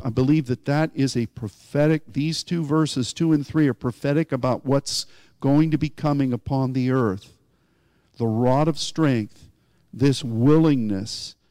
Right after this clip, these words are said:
to, to be partnering with God,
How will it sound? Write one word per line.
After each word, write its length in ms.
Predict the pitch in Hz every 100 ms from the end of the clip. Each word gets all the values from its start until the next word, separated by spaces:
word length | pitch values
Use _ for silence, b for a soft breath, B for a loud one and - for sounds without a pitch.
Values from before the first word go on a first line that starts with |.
| _ _ -
to, 400 | - 135 123 120 -
to 120 | - 113
be 220 | 107 127
partnering 800 | - - 139 160 156 156 151 143
with 240 | 143 -
God, 500 | 143 131 120 92 -